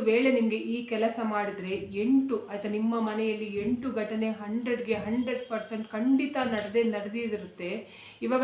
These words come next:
ನಿಮ್ಗೆ ಒಂಥರ ತುಂಬಾ ಲಕ್ಷಗಟ್ಲೆ ಖರ್ಚು ಮಾಡಿ, ಇವಾಗ ನಾನು ಹೇಳಿದ ಘಟನೆ ನಿಮ್ಮ ಮನೆಯಲ್ಲಿ ನಡೀತಾ ಉಂಟು ಅಂತ ಹೇಳಿದ್ರೆ, ಲಕ್ಷಗಟ್ಲೆ ಖರ್ಚು ಮಾಡುವ ಅಗತ್ಯ ಇಲ್ಲ, ಆಯ್ತಾ. ಏನು ಖರ್ಚು ಮಾಡದೆ ಅದನ್ನು ತೆಗೆದು ಹಾಕುವುದು ಹೇಗೆ ಅಂತ ಹೇಳ್ಕೊಂಡು ಕೂಡ ಇವತ್ತಿನ ವಿಡಿಯೋದಲ್ಲಿ ನಾನು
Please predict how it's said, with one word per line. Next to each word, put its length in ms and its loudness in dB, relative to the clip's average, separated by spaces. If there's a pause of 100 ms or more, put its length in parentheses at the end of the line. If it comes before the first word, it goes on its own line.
(100)
ನಿಮ್ಗೆ 260 2
ಒಂಥರ 220 2 (120)
ತುಂಬಾ 280 2
ಲಕ್ಷಗಟ್ಲೆ 560 -2 (100)
ಖರ್ಚು 300 -2
ಮಾಡಿ, 200 2
ಇವಾಗ 180 2 (120)
ನಾನು 200 0
ಹೇಳಿದ 300 2
ಘಟನೆ 260 0
ನಿಮ್ಮ 220 -2
ಮನೆಯಲ್ಲಿ 280 -4
ನಡೀತಾ 280 -2
ಉಂಟು 220 -6
ಅಂತ 160 -10
ಹೇಳಿದ್ರೆ, 340 -6 (540)
ಲಕ್ಷಗಟ್ಲೆ 640 0
ಖರ್ಚು 320 -4
ಮಾಡುವ 200 2 (140)
ಅಗತ್ಯ 340 -2 (120)
ಇಲ್ಲ, 120 0 (420)
ಆಯ್ತಾ. 240 0 (220)
ಏನು 200 8 (140)
ಖರ್ಚು 280 0 (160)
ಮಾಡದೆ 380 4
ಅದನ್ನು 300 2
ತೆಗೆದು 260 0 (100)
ಹಾಕುವುದು 440 0 (100)
ಹೇಗೆ 280 2
ಅಂತ 180 -6
ಹೇಳ್ಕೊಂಡು 380 -4 (100)
ಕೂಡ 100 6 (140)
ಇವತ್ತಿನ 300 0 (100)
ವಿಡಿಯೋದಲ್ಲಿ 460 0
ನಾನು 160 -6